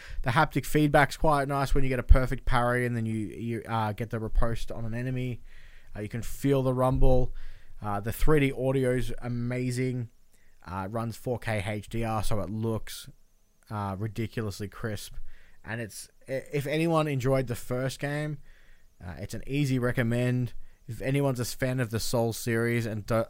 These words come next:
and, you know, never played this, never, never played the starting, where it all started, where it all began, and again, an easy recommend.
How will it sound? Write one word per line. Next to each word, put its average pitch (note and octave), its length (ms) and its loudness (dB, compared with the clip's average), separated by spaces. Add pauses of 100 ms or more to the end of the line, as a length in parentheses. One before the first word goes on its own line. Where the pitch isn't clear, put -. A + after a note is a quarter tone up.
and, G#2+ 320 -4
you A#2 60 -4
know, A#2 120 -2
never B2 260 0
played B2 360 0
this, B2+ 240 -2
never, A2+ 240 -4 (100)
never A#2+ 400 -4 (220)
played A#2+ 280 -2
the A2 60 -6
starting, B2 600 -2 (640)
where C3 160 0
it C3 60 -2
all C3+ 100 2
started, C#3 420 2
where C#3+ 140 2
it C#3 40 2
all C#3 80 0
began, C#3 520 -2 (420)
and A2 160 -8
again, A#2 300 8
an A2+ 180 -4
easy A#2 440 0
recommend. A2 640 -2